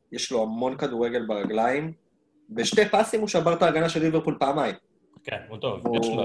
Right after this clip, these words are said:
Speaker 2: יש לו
Speaker 1: יש לו
Speaker 2: רצף
Speaker 1: המון
Speaker 2: כדורגל.
Speaker 1: כדורגל. יש
Speaker 2: אם
Speaker 1: לו
Speaker 2: הוא
Speaker 1: המון
Speaker 2: ישחק, זה
Speaker 1: כדורגל.
Speaker 2: גם, אה, אם הוא ישחק, זה פשוט ישפר את... אובה ואת לקזט. כאילו,
Speaker 1: לגמרי,
Speaker 2: מבחינת, כאילו,
Speaker 1: לגמרי.
Speaker 2: נכסים בפנטזי, זה מה שזה יעשה. אה, טוב,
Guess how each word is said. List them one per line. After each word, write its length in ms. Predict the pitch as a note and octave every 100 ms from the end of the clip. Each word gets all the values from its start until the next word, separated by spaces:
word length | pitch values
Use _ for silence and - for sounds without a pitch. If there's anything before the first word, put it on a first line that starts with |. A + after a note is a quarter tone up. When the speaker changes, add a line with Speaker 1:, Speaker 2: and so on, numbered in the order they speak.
| G2
Speaker 2:
יש 80 | A#2
לו 60 |
Speaker 1:
יש 140 | C3+ D#3
לו 100 | C#3
Speaker 2:
רצף 80 |
Speaker 1:
המון 140 | C3 B2
Speaker 2:
כדורגל. 420 | B2 G#2+ G2+ F#2+
Speaker 1:
כדורגל. 0 | - - _ -
יש 200 | C3 C3+
Speaker 2:
אם 40 |
Speaker 1:
לו 60 | -
Speaker 2:
הוא 80 | -
Speaker 1:
המון 100 | D3+
Speaker 2:
ישחק, 120 | - F3 F3
זה 160 | C3
Speaker 1:
כדורגל. 280 | B2 A#2 D#3+
Speaker 2:
גם, 140 | E3+ A2+
אה, 280 | G#2+ G#2 G#2+ -
אם 80 | C#3+
הוא 80 | E3+
ישחק, 280 | D3 B2+ C#3+
זה 100 | C3
פשוט 260 | D3 C3
ישפר 680 | C#3 C3+ A2+ - B2 A2+ G#2 G#2 -
את... 200 | A2+ - - - _ _ _ -
אובה 300 | B2 B2 A2 G2 G#2
ואת 320 | G2+ F#2+ -
לקזט. 480 | G#2 G2+ G2 F#2+ - - _
כאילו, 200 | G2 A2+
Speaker 1:
לגמרי, 400 | G#2+ G#2+ G#2 G#2
Speaker 2:
מבחינת, 300 | G2 A#2+ A#2
כאילו, 160 | B2+ A2
Speaker 1:
לגמרי. 140 | A2 A2
Speaker 2:
נכסים 240 | G#2+ A#2
בפנטזי, 480 | G#2+ A2 G2 G2+ F#2
זה 80 | G#2
מה 60 |
שזה 180 | G2 F#2+
יעשה. 200 | F#2+ G2 F#2+ - - - - - - _ - G#2
אה, 520 | C#3 C#3 C3+ C#3 C#3 C#3 C3 - - -
טוב, 300 | D3 D4+